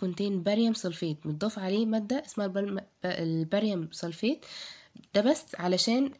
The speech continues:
آه، تبقى راديو بيك، يعني اقدر ان انا اشوفها لما اجي اعمل عليها اشعه او اجي اصورها، اقدر انها تقدر انها تبان عشان اتابع وجوده واشوف هل مثلًا اتحرك من مكانه،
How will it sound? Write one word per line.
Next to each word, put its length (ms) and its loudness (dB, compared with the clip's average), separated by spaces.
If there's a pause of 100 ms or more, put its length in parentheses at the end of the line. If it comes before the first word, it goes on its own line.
آه، 460 2 (220)
تبقى 240 2
راديو 240 4
بيك، 340 0
يعني 280 -2
اقدر 240 -2
ان 100 0
انا 80 0
اشوفها 460 0
لما 240 0
اجي 240 -2
اعمل 200 -2
عليها 180 -2
اشعه 220 -2
او 160 -2
اجي 100 -2
اصورها، 540 0
اقدر 240 -4
انها 220 -2
تقدر 380 -6
انها 160 0
تبان 340 -2 (320)
عشان 200 0
اتابع 400 0
وجوده 380 -2
واشوف 260 -4
هل 160 -2
مثلًا 280 -4
اتحرك 360 -4
من 140 -2
مكانه، 400 -2